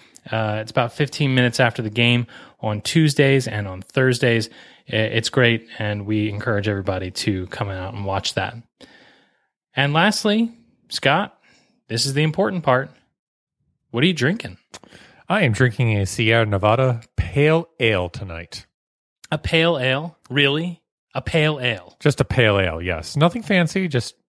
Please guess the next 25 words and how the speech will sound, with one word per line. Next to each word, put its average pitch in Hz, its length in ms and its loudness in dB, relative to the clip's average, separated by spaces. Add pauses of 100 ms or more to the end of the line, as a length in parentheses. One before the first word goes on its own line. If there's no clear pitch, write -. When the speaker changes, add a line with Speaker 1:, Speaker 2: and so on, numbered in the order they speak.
(280)
Speaker 2:
you 131 80 -8
know, 92 200 -8 (800)
purely 160 220 2
conservative. 82 680 -2 (100)
Speaker 1:
Well, 143 200 4
I 147 120 4
would 170 160 -2
judge 147 280 -2
you, 117 100 -2
except, 120 460 -2 (100)
uh, 120 140 4
my 143 200 4
drink 135 220 0
of 123 60 -4
the 107 80 -4
week 107 260 -2
is 110 180 -4
a 104 280 -4 (320)
Yards 143 480 2
Brewing 135 420 2
Company 104 520 -6 (380)
India 120 480 2 (160)
Pale 95 380 -2
Ale. 92 340 -14 (120)
Speaker 2:
Okay. 107 280 2